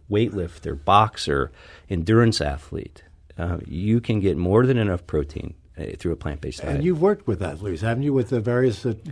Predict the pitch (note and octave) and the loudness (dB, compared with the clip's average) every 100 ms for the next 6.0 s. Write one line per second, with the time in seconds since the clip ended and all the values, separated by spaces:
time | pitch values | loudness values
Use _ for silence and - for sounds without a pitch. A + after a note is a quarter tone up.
0 | G2+ - C#3 C#3+ C#3+ G#2+ F3+ G#3 F#2 F#2 | -4 0 2 4 2 2 0 0 -2 -2
1 | G2 F2 F2+ F#2+ A2 B2+ C3 G#2 A#2+ B2 | -2 -2 -4 -2 2 0 -2 -4 -2 -2
2 | D3 A#2+ A2 C3+ A2+ C#3 - D#3 A2+ - | -2 -4 -4 -4 -2 -2 -2 0 0 0
3 | G2+ G#2 G#2 A2+ F2 D#2+ G2+ G2+ G#2+ G#2+ | 2 6 6 6 2 2 2 2 2 2
4 | F#2+ A2 A2 - G2+ G#2 F#2+ F#2 F2 - | 2 4 4 6 4 4 4 2 0 -2
5 | - A2 G#2+ F2+ F2+ F2+ G2 F#2+ F#2 | 0 4 4 4 0 2 4 4 2